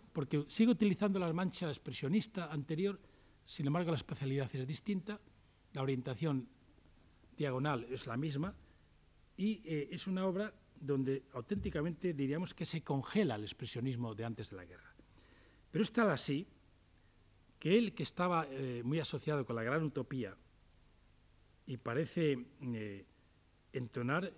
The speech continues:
eh, y lo dice literalmente en estas pinturas, un himno a la nueva creación que sigue la destrucción. Así, así interpreta estas pinturas de, en concreto de este año.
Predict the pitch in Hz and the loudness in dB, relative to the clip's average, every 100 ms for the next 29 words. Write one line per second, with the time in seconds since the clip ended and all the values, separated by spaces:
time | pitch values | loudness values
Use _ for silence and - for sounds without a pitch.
0 | - 110 101 98 98 151 - 170 135 113 | -12 -12 -10 -8 -4 -4 0 0 0 0
1 | 120 120 147 139 113 - 143 - 143 165 | -2 -2 -2 -2 -6 -6 -8 -6 -6 -4
2 | 185 - - - - - - - - - | -4 -4 -10 -20 -20 -20 -20 -20 -20 -20
3 | - - 185 196 214 220 214 233 226 - | -12 0 2 2 2 4 6 4 0 -10
4 | - - 135 123 156 196 180 147 139 120 | -20 -6 -2 2 2 2 0 0 -2 0
5 | 180 214 220 - - - _ - - 127 | 0 0 -2 -16 -20 -20 _ -12 -4 0
6 | - 220 175 131 - - 151 190 110 85 | 2 2 0 -2 -4 -6 -4 -2 -2 -6
7 | - - 165 131 123 202 185 151 175 156 | -18 -10 -8 -6 -4 -4 -2 -4 -4 -6
8 | 127 135 - 139 170 147 131 131 123 - | -6 -8 -8 -6 -2 -2 0 -2 -4 -12
9 | 123 131 185 170 139 123 - 87 80 | -10 -6 -6 -6 -6 -6 -10 -14 -18